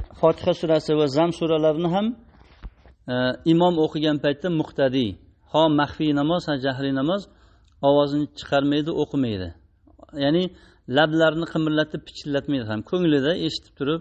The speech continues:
ko'nglida qaytarsa bo'laveradi orqadagilar. Lekin rukudagi "Subhan robbiyal azim", "Sami'allohu liman hamidahda"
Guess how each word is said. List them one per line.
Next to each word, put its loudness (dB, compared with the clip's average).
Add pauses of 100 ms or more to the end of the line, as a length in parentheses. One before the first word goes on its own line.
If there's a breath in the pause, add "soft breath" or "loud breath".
ko'nglida 0
qaytarsa -6
bo'laveradi -2
orqadagilar. -6 (1200 soft breath)
Lekin 2 (120)
rukudagi 0
"Subhan 0
robbiyal 0
azim", 2 (720)
"Sami'allohu 2
liman 2
hamidahda" 0